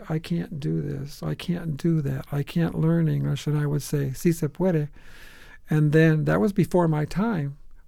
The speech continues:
with United Farm Workers and Cesar Chavez, so I called the organization Si Se Puede.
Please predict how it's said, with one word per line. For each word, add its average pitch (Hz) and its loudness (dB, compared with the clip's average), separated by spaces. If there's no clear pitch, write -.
with 170 4
United 151 0
Farm 143 -2
Workers 143 -4
and 139 0
Cesar 143 -2
Chavez, 160 -2
so 175 0
I 160 2
called 185 2
the 165 2
organization 151 -2
Si - -2
Se 147 -2
Puede. 147 -2